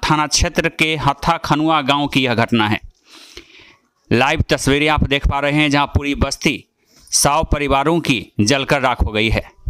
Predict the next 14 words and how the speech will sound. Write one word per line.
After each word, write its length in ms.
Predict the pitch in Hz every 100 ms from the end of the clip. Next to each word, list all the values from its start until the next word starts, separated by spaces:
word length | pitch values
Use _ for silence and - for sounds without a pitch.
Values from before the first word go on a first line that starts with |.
| -
पीड़ित 260 | 156 185
परिवारों 420 | - 151 151 160 160
के 120 | 160
स्वजनों 520 | - 135 135 151 170
का 140 | 175
बताना 420 | 143 135 143 156 160
है 80 |
कि 100 | 156
सबसे 380 | 143 147 139 170
पहले 320 | 147 143 151
नंद 340 | 131 139 165 156
किशोर 340 | 151 - 147
शाह 240 | 120 143 143
उर्फ 400 | 143 139 139